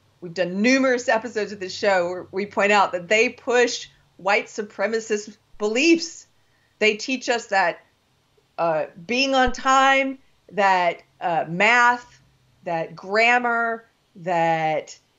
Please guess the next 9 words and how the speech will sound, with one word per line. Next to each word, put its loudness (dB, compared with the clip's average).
uh, -16
accomplishment, 0
success, 2
hard 0
work, -2
integrity, -6
uh, 2
you -6
know, -2